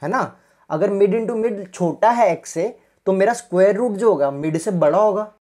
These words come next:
But अगर mid into mid मेरा बड़ा है x से, तो जो मेरा एक्चुअल स्क्वायर रूट है छोटा होगा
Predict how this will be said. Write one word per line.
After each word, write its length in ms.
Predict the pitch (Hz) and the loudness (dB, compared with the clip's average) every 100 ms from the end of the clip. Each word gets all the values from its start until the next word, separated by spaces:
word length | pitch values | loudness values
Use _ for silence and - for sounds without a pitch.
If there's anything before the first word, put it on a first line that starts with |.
| - | -2
But 120 | 180 | 2
अगर 160 | 190 240 | 2 2
mid 240 | 214 214 240 | 2 4 4
into 260 | 240 240 226 | 2 0 0
mid 300 | 190 214 170 113 _ - | 2 2 2 -6 _ -10
मेरा 260 | 156 190 240 214 156 165 | 0 2 2 0 -8 -2
बड़ा 220 | 170 175 | 2 4
है 240 | 240 262 190 | 4 2 0
x 60 | - | -4
से, 160 | 151 127 - | -10 -10 -8
तो 80 | 160 | -4
जो 140 | 175 | 0
मेरा 200 | 185 202 | 2 4
एक्चुअल 300 | 190 - 202 | 2 0 -4
स्क्वायर 200 | 202 196 | 0 0
रूट 120 | 190 | 0
है 60 | 214 | -2
छोटा 380 | 214 151 139 202 | -4 -6 0 4
होगा 340 | 214 190 190 | 4 4 0